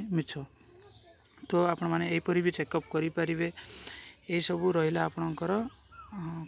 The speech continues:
କମ୍ପ୍ୟୁଟରରେ ସ୍କୋର କରିବା ପାଇଁ, ଥାର୍ଟି ପ୍ଲସ୍ କିପରି କମ୍ପ୍ୟୁଟରରେ ସ୍କୋର କରିବେ। ଯଦି ଆପଣମାନେ ଏଇ ଭିଡ଼ିଓକୁ ପସନ୍ଦ କଲେ, ଲାଇକ୍ କଲେ, ତାହେଲେ ଏହି ପ୍ରକାର କ-, ଜିକେର ମଧ୍ୟ, ମ୍ୟାଥମେଟିକ୍ସ ଜିକେ ହଉ, ଓଡ଼ିଆ ହଉ,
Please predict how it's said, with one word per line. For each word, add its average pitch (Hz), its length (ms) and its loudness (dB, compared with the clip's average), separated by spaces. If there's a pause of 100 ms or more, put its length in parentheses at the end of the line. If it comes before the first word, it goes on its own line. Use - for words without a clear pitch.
କମ୍ପ୍ୟୁଟରରେ 190 800 4
ସ୍କୋର 160 360 0
କରିବା 160 320 2
ପାଇଁ, 185 300 -2
ଥାର୍ଟି 156 280 -4
ପ୍ଲସ୍ 170 280 -4
କିପରି 185 340 2
କମ୍ପ୍ୟୁଟରରେ 165 540 -2
ସ୍କୋର 147 340 0
କରିବେ। 147 420 0 (600)
ଯଦି 160 180 2
ଆପଣମାନେ 180 720 -2 (120)
ଏଇ 165 100 -2
ଭିଡ଼ିଓକୁ 165 640 -4 (420)
ପସନ୍ଦ 160 420 -2
କଲେ, 160 220 -4
ଲାଇକ୍ 156 340 0
କଲେ, 160 300 0 (260)
ତାହେଲେ 156 400 0 (540)
ଏହି 175 180 0
ପ୍ରକାର 170 400 2 (260)
କ-, 170 220 -2
ଜିକେର 175 520 0
ମଧ୍ୟ, 170 380 2 (760)
ମ୍ୟାଥମେଟିକ୍ସ 165 600 0
ଜିକେ 160 320 -2
ହଉ, 165 240 2 (140)
ଓଡ଼ିଆ 160 340 2
ହଉ, 165 200 2